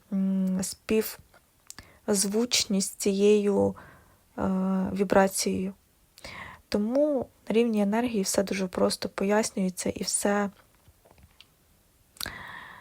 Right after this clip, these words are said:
все відстежується, сканується через відчуття, через позицію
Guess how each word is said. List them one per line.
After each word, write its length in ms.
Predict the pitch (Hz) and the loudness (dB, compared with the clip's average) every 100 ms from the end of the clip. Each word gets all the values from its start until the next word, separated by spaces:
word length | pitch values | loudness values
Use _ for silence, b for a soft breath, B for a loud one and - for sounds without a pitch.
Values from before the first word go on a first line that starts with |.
| B B _ _ _ _ _ | B B _ _ _ _ _
все 320 | - - 226 214 | -6 2 4 4
відстежується, 880 | 190 - - 214 233 233 196 - 190 | 2 0 2 2 2 0 -2 -2 -2
сканується 840 | - - 196 196 214 202 - - | 0 2 2 2 0 -2 -2 -4
через 640 | - 196 202 202 - - - - | 0 2 4 2 0 -4 -8 -8
відчуття, 680 | 208 196 - 185 - 180 190 - _ _ _ _ _ _ _ B B B B B B | -6 -4 -6 -6 -2 -2 -2 -8 _ _ _ _ _ _ _ B B B B B B
через 640 | - 214 208 196 - - - _ _ - | 2 6 6 6 2 -4 -6 _ _ -14
позицію 1000 | - 202 208 220 226 - 202 196 190 185 | -6 -2 2 2 0 -2 0 0 0 -2